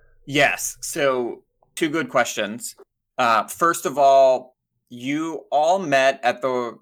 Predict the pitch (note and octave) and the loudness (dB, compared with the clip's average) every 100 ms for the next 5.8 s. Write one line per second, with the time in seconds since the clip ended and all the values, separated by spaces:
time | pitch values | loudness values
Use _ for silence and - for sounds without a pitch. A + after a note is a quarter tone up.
0 | _ _ _ - C#3 C3 B2 B2 A#2+ A#2+ | _ _ _ -14 -4 -4 -2 -4 -4 -8
1 | A#2 G#2+ - - _ _ B2 B2+ C3+ C#3 | -10 -14 -18 -20 _ _ -8 -2 0 0
2 | B2 - A2+ G2+ F#2 G#2+ G#2 - - A2 | -2 -2 0 2 0 -2 -4 -12 -8 -8
3 | A#2+ G#2 G2+ G#2 F#2 E2+ G#2 A#2 A2 G#2 | -6 -8 -8 -10 -12 -12 -10 -10 -8 -8
4 | G2+ F#2 F2+ - E2+ - - - - _ | -8 -10 -12 -12 -12 -12 -12 -16 -16 _
5 | _ _ _ _ - G#2+ F2 | _ _ _ _ -6 -4 -4